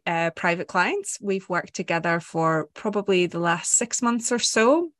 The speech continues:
just coming to the end of our time together. And I'm excited to speak to you today. And also thanks so much for,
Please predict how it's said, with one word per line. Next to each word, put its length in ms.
just 200
coming 280
to 120
the 220
end 480
of 420
our 240
time 380
together. 600
And 380
I'm 480
excited 540
to 100
speak 220
to 100
you 40
today. 460
And 240
also 240
thanks 340
so 120
much 360
for, 320